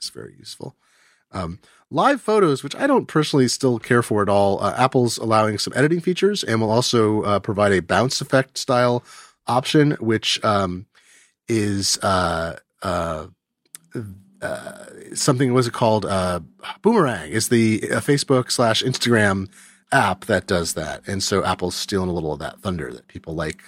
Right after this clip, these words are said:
um, that kind of s-, cyclical thing. It's not really like Vine, 'cause Vine was a little longer. This is more, um, just like a few seconds. Typically, the Boomerang thing is like, you watch a couple things unfold and then you, they rewind and go forward again.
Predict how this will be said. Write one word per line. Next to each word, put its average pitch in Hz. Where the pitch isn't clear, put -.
um, 76
that 92
kind 110
of 87
s-, -
cyclical -
thing. 120
It's 123
not 185
really 165
like 143
Vine, 147
'cause 139
Vine 139
was 120
a 120
little 117
longer. 139
This 127
is 113
more, 110
um, 98
just 98
like 104
a 92
few 101
seconds. -
Typically, 78
the 80
Boomerang 85
thing 82
is -
like, 69
you 52
watch 92
a 101
couple 95
things 92
unfold 139
and 95
then 90
you, 85
they 85
rewind 90
and 73
go 92
forward 87
again. -